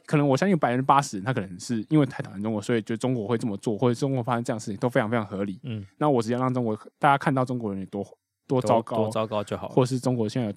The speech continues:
Speaker 1: 状况有多惨。
Speaker 2: 嗯。
Speaker 1: 对，他，他的利益可能是良善，可是他就是参与了这个传播过程。
Speaker 2: 嗯。
Speaker 1: 可一开始这么做的那个人，他可能是基于，
Speaker 2: 他的想法到底是什么呢？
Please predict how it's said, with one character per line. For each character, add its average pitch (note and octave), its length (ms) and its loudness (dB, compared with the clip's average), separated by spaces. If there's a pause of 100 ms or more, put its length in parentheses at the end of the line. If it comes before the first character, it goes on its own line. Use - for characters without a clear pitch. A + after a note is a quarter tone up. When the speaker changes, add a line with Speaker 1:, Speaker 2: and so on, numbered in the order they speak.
Speaker 1:
状 B2+ 120 2
况 B2 140 0
有 G#2 80 -2
多 A2 180 -2
惨。 - 240 -10 (220)
Speaker 2:
嗯。 G2+ 220 -12 (240)
Speaker 1:
对， G2 200 -8 (280)
他， A3+ 160 4
他 A3 160 4
的 F3+ 180 6
利 G3+ 220 2
益 - 20 2
可 C#3+ 100 2
能 G#2 100 0
是 C3 80 2
良 G#2 180 -4
善， A2+ 160 -2
可 G#2+ 80 -8
是 G#2+ 60 -6
他 B2 120 -2
就 A#2 120 -4
是 A2+ 200 -6 (340)
参 C3 220 0
与 A2+ 60 0
了 G2 60 -2
这 B2 80 -4
个 A#2+ 60 2
传 G2 220 -6
播 G#2+ 160 0
过 G#2+ 160 -6
程。 - 160 -18 (240)
Speaker 2:
嗯。 G#2+ 180 -8
Speaker 1:
可 F#3 120 4
一 A3+ 40 6
开 G#3+ 160 6
始 E3+ 80 2
这 E3 140 2
么 C3 100 4
做 B2 220 0
的 - 20 -2
那 B2 80 0
个 A2 80 -4
人， C3+ 240 -12 (560)
他 F3+ 100 2
可 D#3+ 60 4
能 G#2+ 160 0
是 C3 140 2
基 B2 240 0
于， C3 60 4
Speaker 2:
他 - 20 4
的 - 0 -
想 - 0 -
法 A#2 60 4
到 G#2 40 -2
底 - 80 -6
是 A2 60 -8
什 - 140 -6
么 C3+ 180 2
呢？ B2 160 2